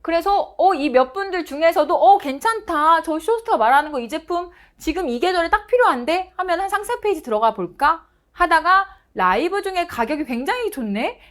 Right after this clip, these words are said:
혜택까지 있네? 한번 구매해 볼까? 이런 식으로 이 순서대로 넘어가기 때문에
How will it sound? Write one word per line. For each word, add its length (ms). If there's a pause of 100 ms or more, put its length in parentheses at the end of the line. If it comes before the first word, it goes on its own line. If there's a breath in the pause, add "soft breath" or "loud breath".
혜택까지 520
있네? 120
한번 280
구매해 340
볼까? 340 (280 loud breath)
이런 320
식으로 460
이 180
순서대로 500
넘어가기 500
때문에 540